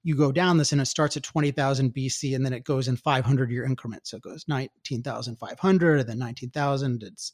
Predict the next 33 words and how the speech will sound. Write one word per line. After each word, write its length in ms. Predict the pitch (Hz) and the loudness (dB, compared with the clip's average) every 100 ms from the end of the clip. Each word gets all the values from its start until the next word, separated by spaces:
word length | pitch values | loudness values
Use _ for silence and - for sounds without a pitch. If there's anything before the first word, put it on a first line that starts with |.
| - | -10
uh, 120 | 127 117 | -10 -8
et 100 | - | -6
cetera, 200 | 127 131 | -6 -4
or 40 | |
they 120 | 131 | -6
go 160 | 117 113 - | -8 -12 -10
B 120 | 131 | -8
C 160 | - 104 | -6 -8
E 140 | 120 | -10
before 340 | 110 - 107 113 | -14 -16 -14 -14
the, 120 | 123 _ - - - _ _ - | -16 _ -20 -20 -20 _ _ -10
uh, 340 | 135 120 - - _ _ | -8 -8 -10 -14 _ _
Common 380 | - 147 131 123 | 2 4 4 0
Era. 400 | 160 143 123 123 _ _ _ _ _ _ | 2 2 0 -6 _ _ _ _ _ _
So, 160 | - - | -16 -6
which 180 | 160 131 | -6 -4
is 120 | 123 | -6
the 60 | 127 | -6
s-, 140 | - | -2
the 100 | 165 | 2
same 280 | 151 170 151 | 4 6 6
as 120 | 135 | 4
B 120 | 127 120 | 0 -4
C, 180 | 117 | -6
but 140 | 117 - _ _ _ - | -10 -14 _ _ _ -8
people 240 | 139 131 | -6 -6
like 180 | 117 127 | -10 -10
to 80 | - | -10
use 140 | 123 | -10
B 120 | - 123 | -8 -12
C 140 | - | -8
E 140 | 170 | -6
sometimes. 600 | 156 147 131 143 139 131 | -4 -2 0 0 0 -2